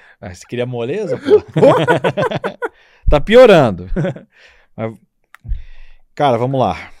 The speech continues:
Speaker 1: Você tá tendo um crescimento absurdo. Não sei se você pode falar, mas eu sei que você tá crescendo de forma literalmente exponencial. Alguns bons percentuais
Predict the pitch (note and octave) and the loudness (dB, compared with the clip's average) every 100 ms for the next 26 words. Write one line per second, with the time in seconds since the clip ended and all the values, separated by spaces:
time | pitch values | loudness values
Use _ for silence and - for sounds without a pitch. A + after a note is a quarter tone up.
0 | _ _ _ _ _ _ A2+ G#2+ B2+ C#3 | _ _ _ _ _ _ -18 -14 -10 -8
1 | C3 - B2+ C3+ C3 B2 B2 A#2+ - A#2 | -8 -8 -10 -10 -12 -14 -16 -16 -18 -18
2 | G#2+ A#2 A#2+ A2 A2+ - G#2+ F#2+ E2 E2+ | -16 -16 -18 -18 -18 -20 -16 -16 -16 -20
3 | _ _ _ _ - F#2+ - G2 - F2 | _ _ _ _ -20 -20 -20 -20 -18 -18
4 | - G2 G#2 A2 - G2+ G2+ F#2+ G2+ G#2 | -18 -18 -18 -18 -20 -20 -20 -20 -20 -20
5 | - G2 - G2 G#2+ A2 _ G2 G2+ G#2+ | -18 -18 -18 -20 -20 -20 _ -16 -14 -16
6 | A2+ _ _ G2 D3 F3+ E3 C#3+ A#2+ A#2+ | -20 _ _ -14 -14 -8 -8 -6 -10 -14
7 | C3 - - A#2+ A#2+ - G2+ E2+ D2+ E2 | -16 -18 -14 -12 -14 -12 -10 -10 -12 -14
8 | G#2+ - G#2+ A#2 C#3+ _ A2 - A#2+ A2+ | -18 -16 -16 -16 -18 _ -18 -18 -20 -14
9 | G2 A2 A2+ - | -12 -12 -16 -20